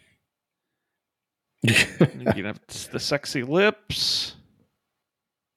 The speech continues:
Speaker 2: No lips. Oh, the angry toothpick. That's an interesting choice.
Speaker 1: It sure is. I like the kitty mouth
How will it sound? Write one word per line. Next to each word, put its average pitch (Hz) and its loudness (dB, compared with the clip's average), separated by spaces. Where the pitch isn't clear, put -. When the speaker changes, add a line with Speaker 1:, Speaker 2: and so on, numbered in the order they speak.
Speaker 2:
No 139 0
lips. 185 0
Oh, 143 8
the 131 6
angry 160 2
toothpick. 170 2
That's - 2
an 131 0
interesting 117 -4
choice. 117 -2
Speaker 1:
It 95 2
sure 107 6
is. 92 6
I 151 4
like 240 6
the 131 2
kitty 165 6
mouth 82 0